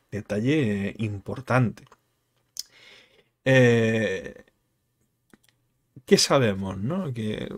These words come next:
qué sucedió después? Pues bueno, eh, después de la caída de Tenochtitlan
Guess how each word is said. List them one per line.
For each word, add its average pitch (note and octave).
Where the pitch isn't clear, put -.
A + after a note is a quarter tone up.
qué D3+
sucedió A2
después? A2
Pues A#2
bueno, B2+
eh, A2
después A2
de C#3
la B2
caída A#2+
de A2
Tenochtitlan G3+